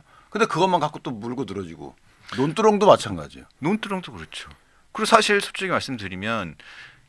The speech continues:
Speaker 2: 김민석 총리 후보자가 국민의힘이나 여러 국민들이 요구하는 게 있잖아요. 돈의 출처, 돈의 흐름 이런 것들을 계속 계좌나 요구를 하잖아요. 왜냐하면 맨 처음에 돈의,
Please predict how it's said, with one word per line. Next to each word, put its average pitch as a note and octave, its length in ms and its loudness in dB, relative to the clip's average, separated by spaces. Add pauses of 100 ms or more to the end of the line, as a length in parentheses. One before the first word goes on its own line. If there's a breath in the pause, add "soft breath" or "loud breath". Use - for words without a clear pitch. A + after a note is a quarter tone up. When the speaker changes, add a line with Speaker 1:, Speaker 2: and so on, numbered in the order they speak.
(160)
Speaker 2:
김민석 E3+ 840 -2
총리 E3+ 320 -6
후보자가 F2+ 960 -8 (300 soft breath)
국민의힘이나 E3 840 -2
여러 A#2 220 -2
국민들이 A#2+ 580 -6
요구하는 B2+ 480 -4
게 B2 140 -8
있잖아요. F#2+ 540 -10
돈의 D3 320 -2
출처, B2+ 580 -8
돈의 B2+ 420 -4 (460)
흐름 C3 400 -4 (100)
이런 D3+ 200 -6
것들을 A2+ 560 -8 (200 soft breath)
계속 A#2 300 -12
계좌나 A#2 420 -2
요구를 B2+ 320 -2
하잖아요. E2+ 320 -8
왜냐하면 F#3 440 2
맨 C3 140 2
처음에 F3 360 0
돈의, C#3+ 400 -2